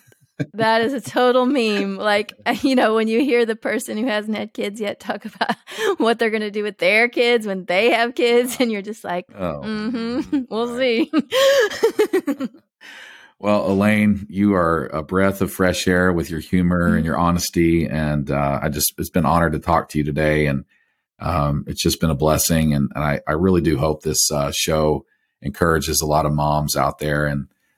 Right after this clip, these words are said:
Speaker 1: um, just to, um, you know, celebrate the wins, remember 'em, write 'em down. Uh, even the littlest things are the, sometimes the biggest things. And,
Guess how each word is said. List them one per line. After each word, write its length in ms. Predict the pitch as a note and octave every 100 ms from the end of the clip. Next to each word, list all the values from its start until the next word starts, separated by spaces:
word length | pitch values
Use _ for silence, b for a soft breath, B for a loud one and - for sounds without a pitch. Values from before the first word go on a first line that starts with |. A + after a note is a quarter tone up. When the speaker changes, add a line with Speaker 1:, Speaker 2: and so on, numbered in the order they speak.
| _
Speaker 1:
um, 320 | - C#2+ C#2+
just 260 | C2 F2 -
to, 360 | - E2 D#2+ D#2
um, 420 | D2 C#2+ C#2 C2 _ _ _ _ _ _ _ _
you 20 | E2
know, 140 | D#2+
celebrate 540 | - F2+ F2+ F2 F2
the 80 | -
wins, 480 | D#2 E2 D#2+ D#2 -
remember 420 | D2+ D#2+ D#2 D#2
'em, 220 | D2 D2 -
write 200 | D2 D#2+
'em 100 | D#2+
down. 460 | D2 D2 D2+ C#2+ - b b b b _ _
Uh, 140 | - D#2+
even 160 | E2+ E2
the 80 | D#2+
littlest 440 | E2 D#2+ D2+ -
things 380 | D#2 D2+ D2 C#2+
are 80 | D2
the, 140 | -
sometimes 420 | - D2 E2 C#2+
the 80 | D2+
biggest 380 | C2+ C#2+ C#2 -
things. 420 | B1+ C#2 - - -
And, 320 | E2 C#2 C2+